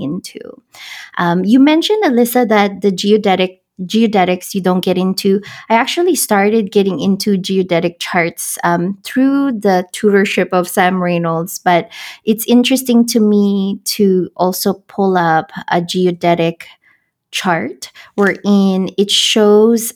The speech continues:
fixed angles on each, like, places in the world,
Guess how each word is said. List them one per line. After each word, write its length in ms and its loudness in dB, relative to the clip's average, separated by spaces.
fixed 640 -4
angles 920 0
on 360 -2
each, 520 -2
like, 260 -4
places 640 -2
in 140 0
the 100 -2
world, 480 -2